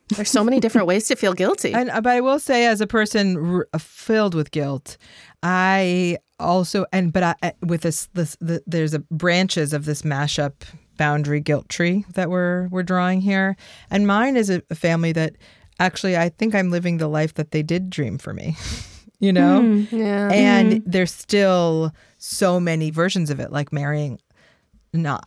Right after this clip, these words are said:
Speaker 2: non-Jewish person, which there's many
Speaker 3: Mm.
Speaker 2: settings of bound-, like, but all, with that, I mean, that was very fraught for me and,
Speaker 3: Mm-hmm.
Speaker 2: and a lot of pain, but,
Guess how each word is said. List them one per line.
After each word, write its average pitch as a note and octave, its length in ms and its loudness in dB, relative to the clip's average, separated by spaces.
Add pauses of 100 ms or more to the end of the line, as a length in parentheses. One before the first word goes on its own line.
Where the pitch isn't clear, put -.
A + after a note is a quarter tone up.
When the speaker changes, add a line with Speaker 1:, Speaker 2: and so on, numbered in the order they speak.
Speaker 2:
non-Jewish D3 720 -2
person, - 560 -8
which D3+ 240 -4
there's F3+ 200 0
many G3+ 440 4
Speaker 3:
Mm. F3+ 40 2
Speaker 2:
settings E3 680 -2 (200)
of D#3 180 -4
bound-, D#3 360 -2
like, D3 280 -4 (460)
but G#3 140 2
all, F3+ 160 2
with F3+ 220 -2
that, E3+ 300 0
I D3+ 100 -2
mean, D3+ 180 -4
that D#3+ 200 -2
was D3 200 -4
very D3 560 -2 (360)
fraught - 680 -4 (240)
for D#3 180 -6
me D3+ 300 -4
and, G#3 160 2
Speaker 3:
Mm-hmm. F#3+ 100 2
Speaker 2:
and E3 100 2
a D#3+ 60 2
lot D#3 240 0
of D3+ 100 -6
pain, D3+ 460 -2
but, D3 240 -2